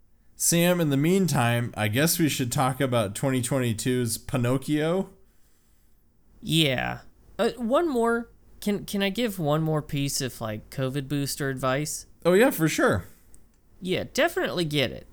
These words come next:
Speaker 2: Folks, absolutely one hundred percent get it. Just don't watch twenty twenty-two's Pinocchio
Speaker 1: Yeah.
Speaker 2: i-, in a general sense, but definitely not also while you're recovering from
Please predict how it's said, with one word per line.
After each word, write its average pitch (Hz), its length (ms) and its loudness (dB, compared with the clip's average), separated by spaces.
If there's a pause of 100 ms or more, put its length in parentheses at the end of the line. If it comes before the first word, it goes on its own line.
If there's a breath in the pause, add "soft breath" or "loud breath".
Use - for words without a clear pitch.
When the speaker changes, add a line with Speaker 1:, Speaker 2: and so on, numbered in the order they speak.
(120)
Speaker 2:
Folks, - 540 -4 (100)
absolutely 147 800 -2
one 135 280 0
hundred 123 320 -4
percent 123 420 -4
get 127 180 -2
it. - 300 -6
Just - 380 -2 (600)
don't 165 360 -2
watch 131 340 -2
twenty 127 320 0
twenty-two's 123 680 -2
Pinocchio 123 1160 -2
Speaker 1:
Yeah. 120 280 0
Speaker 2:
i-, - 40 -6 (100)
in 170 180 2
a 127 80 0
general 165 560 0
sense, 262 460 -2
but - 360 -4
definitely 151 640 0
not 120 420 -2
also 123 440 -2
while 123 240 -4
you're 131 220 -4
recovering 127 880 -4
from 123 520 -8